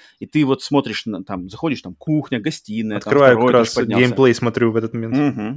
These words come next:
Speaker 1: мгм. Ходишь по этим экранам, рассматриваешь, и вот что ми-, на меня сработало, и я так, я подозреваю, что это, а, мне кажется, Амбер — это вообще одна из первых игр, которая в меня вложила любовь. И почему меня пугают вот эти, когда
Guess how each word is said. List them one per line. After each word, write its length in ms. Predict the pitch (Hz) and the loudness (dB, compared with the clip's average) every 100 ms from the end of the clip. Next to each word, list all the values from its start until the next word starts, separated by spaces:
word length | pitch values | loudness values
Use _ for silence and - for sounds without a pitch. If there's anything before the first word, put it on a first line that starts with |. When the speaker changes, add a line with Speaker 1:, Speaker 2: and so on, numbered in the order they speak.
| 131 | -8
Speaker 1:
мгм. 180 | 104 107 - - _ | -8 -12 -18 -20 _
Ходишь 340 | - 180 147 | 0 2 2
по 60 | - | 0
этим 220 | 147 139 | 2 2
экранам, 360 | 135 175 240 160 | 2 4 4 2
рассматриваешь, 460 | 131 170 214 170 - - - | 0 0 0 -4 -8 -20 -6
и 180 | 175 - - | -6 -6 -4
вот 180 | 156 - | -6 -4
что 360 | - - 196 | -10 4 4
ми-, 140 | 190 131 | 4 0
на 80 | 135 | 0
меня 240 | 147 156 | 0 0
сработало, 560 | 135 135 123 160 160 113 | -2 -2 0 0 -2 -4
и 100 | 131 | 0
я 120 | 165 | 0
так, 120 | - _ | -2 _
я 220 | 147 165 | -4 -2
подозреваю, 520 | 190 170 135 120 135 233 | -2 -6 -8 -4 -2 -4
что 160 | - | -4
это, 340 | 151 160 143 - _ _ _ 240 - - - _ | -2 2 0 -2 _ _ _ -20 -20 -20 -20 _
а, 120 | 135 135 | -8 -2
мне 160 | 143 | 0
кажется, 240 | 143 131 - | 0 -2 -2
Амбер — 300 | 131 190 208 | 0 2 0
это 120 | 143 | 0
вообще 180 | 120 165 | -4 -4
одна 140 | 131 127 | -2 -4
из 80 | - | -2
первых 260 | 143 127 | -2 -2
игр, 140 | 185 - | -6 -6
которая 340 | 131 131 147 | -6 -4 -2
в 20 | |
меня 200 | 131 135 | 0 0
вложила 400 | 123 113 107 175 180 | 0 -4 -2 0 0
любовь. 420 | 117 104 175 - - - - | -2 -2 -4 -4 -20 -20 -8
И 280 | 131 131 127 _ _ | -2 -2 -2 _ _
почему 320 | 143 - 175 | -8 -2 0
меня 220 | 175 135 | 2 0
пугают 420 | 127 120 165 180 - _ _ | -2 0 2 2 -2 _ _
вот 140 | 117 117 | -8 -6
эти, 200 | 147 139 | -2 -4
когда 520 | - 113 104 143 127 | -6 -12 0 2 2